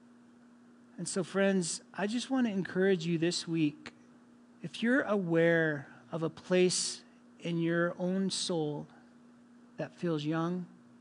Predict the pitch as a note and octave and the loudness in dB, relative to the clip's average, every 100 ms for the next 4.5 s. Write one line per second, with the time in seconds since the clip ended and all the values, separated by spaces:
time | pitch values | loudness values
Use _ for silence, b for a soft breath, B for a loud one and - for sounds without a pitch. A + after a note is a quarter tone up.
0 | - - - - - - - - - E3 | -20 -20 -20 -20 -20 -20 -20 -20 -10 -8
1 | D#3 E3 D3+ F3 F3 F#3 G3+ F#3+ - - | -4 -4 -4 0 2 4 2 -4 -16 -20
2 | - - - - - - - - - - | -20 -20 -20 -20 -20 -20 -20 -20 -20 -20
3 | - - - - - - - - D#3+ E3 | -20 -20 -20 -20 -20 -20 -20 -10 -6 -4
4 | C#3+ E3+ E3+ A#3 | -2 -2 2 0